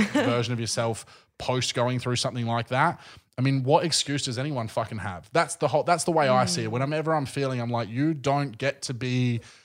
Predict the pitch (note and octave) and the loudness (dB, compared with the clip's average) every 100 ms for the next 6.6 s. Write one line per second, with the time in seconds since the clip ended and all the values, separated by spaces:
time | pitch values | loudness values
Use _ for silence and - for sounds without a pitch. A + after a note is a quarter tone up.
0 | _ _ C3+ B2+ C3+ A#2+ D3 C3+ C3+ B2+ | _ _ -2 0 -2 -4 -2 -2 0 0
1 | A#2 A#2 A#2+ B2 - A#2+ B2 B2 A2 A2+ | 2 0 0 -2 0 0 2 0 -2 -4
2 | B2+ A#2 C3 B2+ C3+ B2+ B2 A2+ A#2+ A#2+ | -4 0 0 0 0 0 -2 -2 0 -2
3 | A#2 A2+ A#2 C3 B2+ A2+ A#2 A2 A2 G#2 | -2 -4 0 2 0 -2 -4 -2 -4 -6
4 | A2 A#2 - A2+ G#2+ G2+ G2 G2+ C3 A#2+ | -4 -4 -4 -8 -8 -8 -6 -6 -8 -8
5 | C#3 F3+ D3+ B2 G2 A2 G#2+ G#2+ - A2 | -2 2 4 2 -6 -6 -4 -6 -8 -8
6 | A#2+ A#2 B2 G#2+ E2 A2+ | -6 -6 -8 -10 -6 -2